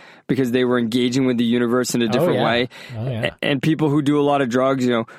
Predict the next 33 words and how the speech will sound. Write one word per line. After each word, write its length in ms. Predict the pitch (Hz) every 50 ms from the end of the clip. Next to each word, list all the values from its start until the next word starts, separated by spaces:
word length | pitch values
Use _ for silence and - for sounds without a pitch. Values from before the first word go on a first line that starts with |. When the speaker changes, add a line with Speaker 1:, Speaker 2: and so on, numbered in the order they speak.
| - - - _
Speaker 1:
in 120 | - 170
the 60 | 175 151
seventies, 500 | - - 165 151 165 165 170 170 151 139
didn't 180 | 151 156 147
they 100 | 147 143
say, 180 | 131 156 147 139
"Oh, 120 | 123 147
you 120 | 147 143 135
need 180 | 143 147 131
to 60 | 135
drop 320 | 120 117 135 131 131 135 -
acid, 480 | 127 117 120 123 - - 135 131 120
take 220 | - 135 131 123 127
L 180 | 117 127 127
S 120 | 123 117 -
D 180 | - 127 127 131
to 60 | 120
open 300 | - 123 123 113 139 127
your 80 | 123 120
mind 380 | 117 117 110 113 120 123 113 120
more"? 320 | 139 135 135 139 151 - - _ - _ _ _ _ _ _ _ _ _ _ _ _ _ _ _
Speaker 2:
Yeah. 120 | - 151 127
Speaker 1:
That's 180 | 131 - -
the 80 | - 139
only 140 | 131 131 135
way 140 | 131 131 127
to 60 | 120
truly 380 | - - - 151 147 139 131
connect 300 | - - 127 127 123 -
with 140 | 143 127 113
the 60 | 110
universe. 680 | 113 117 123 123 131 127 139 143 156 151 - - - - _ _ _ _ _ _ _ _ _ _ _
Speaker 2:
Yeah. 160 | 123 104 95